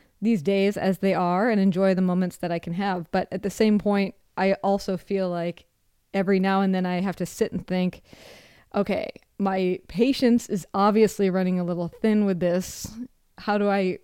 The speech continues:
revamp those stores?" I also think that there's a lot of escapism going on right now, too. Like,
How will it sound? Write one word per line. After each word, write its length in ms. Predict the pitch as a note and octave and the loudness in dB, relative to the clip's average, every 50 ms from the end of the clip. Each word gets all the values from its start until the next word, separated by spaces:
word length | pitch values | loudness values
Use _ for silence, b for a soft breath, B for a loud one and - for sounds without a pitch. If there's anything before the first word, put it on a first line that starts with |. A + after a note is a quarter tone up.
| _ | _
revamp 760 | F#3 G#3+ G#3+ G#3+ G#3+ A3 F#3 D#3 G3+ G3 G3 G3 G3 - D#3 | -12 -4 0 2 2 2 4 2 2 4 4 2 0 -2 -4
those 240 | F#3+ F#3+ F#3 F3+ - | -2 -2 -2 -2 -6
stores?" 800 | - - - - G3+ G3 F#3+ F#3 E3+ E3+ E3+ E3 F3 - - - A3 A#3+ B3+ - _ _ _ _ _ _ _ _ _ _ - | -8 -12 -10 -8 -6 -4 -4 -4 -4 -4 -6 -6 -8 -10 -14 -16 -16 -18 -18 -18 _ _ _ _ _ _ _ _ _ _ -2
I 60 | - | -2
also 200 | A#3 B3 A#3+ C4+ | 0 0 0 -2
think 180 | A#3+ B3+ A#3 G#3+ | 0 0 0 0
that 100 | G#3+ G3 | -2 -2
there's 160 | G#3 G#3 G#3 | 0 0 0
a 80 | G3+ G3 | 2 2
lot 180 | G3 F#3+ F#3+ G3 | 2 2 2 2
of 80 | F#3+ | 2
escapism 720 | E3+ F3 - - - - A#3 B3 B3 - G3+ E3+ F#3 F3 F3 | 0 -4 -8 -10 -2 0 0 2 2 2 0 0 0 -2 -2
going 240 | F3 E3+ E3+ E3+ | -4 -4 -4 -4
on 140 | E3+ E3+ E3 | -4 -6 -6
right 140 | E3+ E3+ E3 | -6 -6 -6
now, 340 | F3 F3 E3 E3+ E3+ E3 E3+ | -6 -6 -6 -6 -6 -8 -8
too. 220 | - - C#4 C4 G3+ | -6 -4 -2 0 0
Like, 320 | E3 E3 D3+ D3+ E3+ - | 0 -2 -2 -4 -4 -6